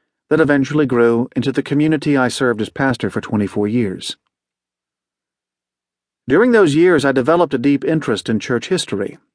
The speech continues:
Eastern Orthodoxy, Celtic Christianity, and the Anabaptist tradition. Through work on the board of a mission agency and then as a conference speaker,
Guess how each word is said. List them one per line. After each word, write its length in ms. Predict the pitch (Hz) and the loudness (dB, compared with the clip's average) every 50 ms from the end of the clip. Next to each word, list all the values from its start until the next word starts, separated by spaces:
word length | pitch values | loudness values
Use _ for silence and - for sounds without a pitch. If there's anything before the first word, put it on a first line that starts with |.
| _ _ _ _ _ _ _ _ _ - | _ _ _ _ _ _ _ _ _ -2
Eastern 360 | 143 131 - - 131 117 113 | 0 0 0 0 0 0 2
Orthodoxy, 880 | 127 131 139 135 147 139 139 139 143 135 - - 143 135 135 139 139 - _ _ _ _ _ _ _ _ - | 2 2 2 2 2 2 2 2 2 0 0 -2 0 0 0 -2 -4 -8 _ _ _ _ _ _ _ _ -6
Celtic 480 | - 147 147 143 135 - 143 139 - _ - | -2 0 0 0 2 0 0 0 -2 _ -6
Christianity, 800 | - 151 139 - - 147 135 127 123 120 117 123 120 117 117 - _ _ _ _ _ _ _ _ _ - | -2 -2 -2 -2 0 -2 0 0 0 0 0 0 0 -2 -4 -6 _ _ _ _ _ _ _ _ _ -4
and 140 | 135 131 131 | -2 0 0
the 140 | 127 123 - | 0 -2 -2
Anabaptist 720 | - 143 139 135 120 143 139 139 - 110 92 - - - - - | -2 0 0 0 2 2 0 0 -2 -6 -8 -8 -8 -14 -14 -12
tradition. 540 | - 117 98 104 98 85 - - 90 - _ _ _ _ _ _ _ _ _ _ _ _ _ _ _ _ _ _ _ _ _ _ _ _ _ _ _ _ _ _ _ - | -8 -6 -4 -4 -4 -4 -6 -10 -14 -16 _ _ _ _ _ _ _ _ _ _ _ _ _ _ _ _ _ _ _ _ _ _ _ _ _ _ _ _ _ _ _ 0
Through 200 | - 180 180 175 | 2 4 6 6
work 220 | 190 208 208 - | 6 4 4 2
on 120 | 196 175 170 | 2 2 2
the 80 | 156 | 2
board 280 | 143 160 170 175 170 151 | 2 4 4 4 4 2
of 80 | 135 | 2
a 60 | 127 123 | 2 2
mission 320 | 127 147 170 - 147 120 | 2 0 0 0 0 0
agency 640 | 110 104 101 - 104 98 - 107 101 107 131 151 - | 0 0 0 0 -2 -2 -2 -2 -2 -4 -4 -4 -2
and 140 | 123 113 113 | -2 0 0
then 120 | 110 110 | 0 0
as 140 | 110 101 101 | 0 -2 -2
a 60 | 104 | -6
conference 420 | - - 135 131 117 - 104 90 | -4 -2 -2 -2 0 -2 -4 -6
speaker, 460 | - - - 92 - - 104 127 143 | -4 -6 -6 -6 -6 -8 -10 -10 -10